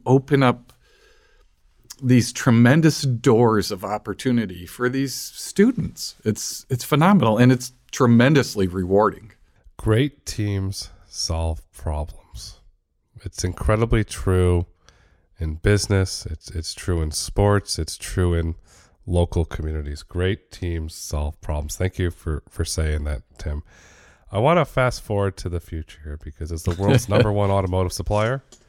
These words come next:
Speaker 1: Yep.
Speaker 2: what does the future hold for Bosch? It just seems that Bosch is firing on all cylinders,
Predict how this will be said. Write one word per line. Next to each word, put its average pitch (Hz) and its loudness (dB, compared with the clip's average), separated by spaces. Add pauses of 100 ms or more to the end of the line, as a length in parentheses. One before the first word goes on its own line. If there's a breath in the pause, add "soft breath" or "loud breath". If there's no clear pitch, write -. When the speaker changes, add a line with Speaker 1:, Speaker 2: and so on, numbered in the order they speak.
(120)
Speaker 1:
Yep. 123 4 (180)
Speaker 2:
what 107 2
does 269 -2
the 220 -12
future 170 -2
hold 120 0
for 87 -4
Bosch? 71 -8
It 101 -12
just - -4
seems 135 -4
that 107 -2
Bosch 117 0
is 117 -6
firing 113 0
on 104 -2
all 98 -2
cylinders, 104 -2